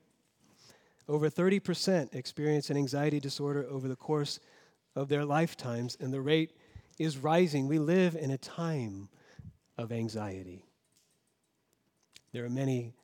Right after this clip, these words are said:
causes of that anxiety, from chemical to mental to spiritual to physical. But Peter says, "God knows."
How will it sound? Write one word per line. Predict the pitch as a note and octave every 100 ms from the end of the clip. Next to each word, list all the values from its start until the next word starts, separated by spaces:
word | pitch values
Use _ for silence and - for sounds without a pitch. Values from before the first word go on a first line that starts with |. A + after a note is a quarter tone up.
| -
causes | D3 C#3+ C3+ A#2+
of | A#2+ A#2
that | A#2
anxiety, | A#2 A2+ A#2 A2+ B2 C3
from | B2 - A2
chemical | - A#2+ A#2 - A#2+ A#2 A#2+ _ _ _ _ _ _ _ _ _ _ _ _ _ _ _ _ _ _
to | -
mental | A#2 A2+ A2 B2 A#2 A#2 _ _ _ _ _ _ _ _
to | -
spiritual | - - A#2 A2+ - A2+ A2+ A#2 -
to | B2
physical. | B2 A#2 A2 G2+ G2 A2 _ _ _ _ _ _ _ _ _ _ _ -
But | A#2
Peter | - D3+ C#3+
says, | - A#2+ A#2+ A2+
"God | E3+ F3 C#3+
knows." | A2 A2 C#3 - -